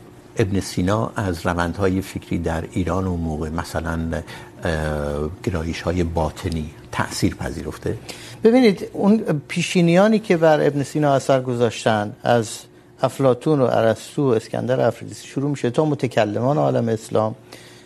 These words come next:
Speaker 2: و اثرگذاری اسماعیلیان هم بالاخره درش دیده می‌شه و،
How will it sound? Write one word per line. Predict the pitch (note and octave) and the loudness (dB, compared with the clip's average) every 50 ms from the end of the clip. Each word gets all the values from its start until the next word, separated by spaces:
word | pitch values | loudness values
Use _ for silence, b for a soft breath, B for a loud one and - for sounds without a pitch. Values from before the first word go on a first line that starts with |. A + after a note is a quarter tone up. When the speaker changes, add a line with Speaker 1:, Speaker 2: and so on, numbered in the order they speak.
| B - - | B -2 2
Speaker 2:
و | C3 C#3+ D3+ D3+ D3 C#3 C3+ - - - - | 4 4 6 4 4 2 0 -2 -6 -4 -2
اثرگذاری | A#2+ A#2 - C3+ A#2+ A#2 A#2+ A2 G#2+ A2 G#2 A#2 B2+ C3 | 0 2 2 2 2 2 2 4 4 4 4 6 6 4
اسماعیلیان | A#2 - - A2+ G#2 G#2 G#2 A2+ A#2 | 4 4 2 2 2 4 4 4 4
هم | B2 A#2+ | 4 4
بالاخره | G#2+ G#2 G2+ G2 - A2 A2 | 2 2 0 2 2 2 2
درش | A2 A2+ A2 A2 - | 4 4 2 2 -2
دیده | - G#2 G2+ A2+ | -6 -2 0 2
می‌شه | B2 C3 A#2+ - - A2 G#2 G#2 A2+ B B B B B B B B B - | 2 2 2 0 -2 -2 -2 -2 -4 B B B B B B B B B 2
و، | B2 B2+ B2+ B2 A#2+ A#2 A#2 | 4 4 6 6 6 4 4